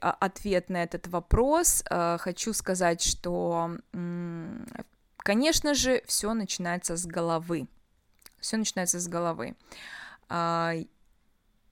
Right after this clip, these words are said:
то, что, э, вы вокруг себя создадите, то, каких людей вы вокруг себя, а, соберёте, а, то и будет таким вот, знаете, неким, неким зеркалом вашей души.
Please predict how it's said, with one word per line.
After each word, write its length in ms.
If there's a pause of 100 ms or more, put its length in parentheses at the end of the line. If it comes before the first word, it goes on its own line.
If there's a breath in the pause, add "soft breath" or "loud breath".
(760)
то, 240
что, 640
э, 360
вы 420
вокруг 360
себя 360
создадите, 680
то, 240
каких 400
людей 340
вы 120
вокруг 360
себя, 480 (120)
а, 180
соберёте, 840 (600 loud breath)
а, 220
то 240
и 100
будет 360
таким 400
вот, 180
знаете, 480
неким, 480 (340 soft breath)
неким 320
зеркалом 720
вашей 340
души. 540